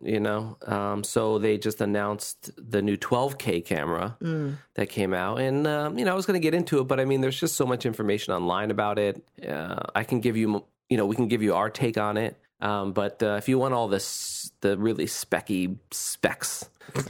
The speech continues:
Speaker 1: that are on there, you want the specky specs,
Speaker 2: Some
Speaker 1: uh, you
Speaker 2: official
Speaker 1: can
Speaker 2: interests, by the way.
Speaker 1: Yeah. And so you can, um,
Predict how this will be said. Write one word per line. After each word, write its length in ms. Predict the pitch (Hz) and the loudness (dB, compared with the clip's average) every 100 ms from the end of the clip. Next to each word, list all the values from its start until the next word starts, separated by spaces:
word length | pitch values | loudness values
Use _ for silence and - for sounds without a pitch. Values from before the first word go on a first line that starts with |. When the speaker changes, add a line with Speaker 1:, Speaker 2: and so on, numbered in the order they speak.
| - | 0
Speaker 1:
that 120 | 107 | 2
are 140 | 101 104 | 2 2
on 160 | 107 | 2
there, 180 | 107 101 123 | 2 2 0
you 140 | 113 | 0
want 100 | 110 | 0
the 60 | - | -4
specky 500 | - - - 101 - | -4 -4 -2 -4 -4
specs, 640 | - - 123 - - - - - - | -6 -2 -2 -2 -8 -10 -16 -14 -2
Speaker 2:
Some 120 | 110 | 0
Speaker 1:
uh, 160 | 107 | 2
you 80 | 107 131 | 4 4
Speaker 2:
official 200 | 190 180 | 4 4
Speaker 1:
can 60 | 180 | 2
Speaker 2:
interests, 400 | 175 165 151 - | 2 0 -2 -2
by 160 | 160 | 0
the 100 | 160 | 0
way. 200 | 156 165 139 | -2 -2 0
Speaker 1:
Yeah. 200 | 90 98 - _ 120 | 0 -2 -14 _ -2
And 280 | 113 98 | 0 0
so 140 | - 113 | 0 2
you 180 | 110 110 | 2 2
can, 240 | 123 107 | 2 2
um, 320 | 98 95 92 | 0 -2 -4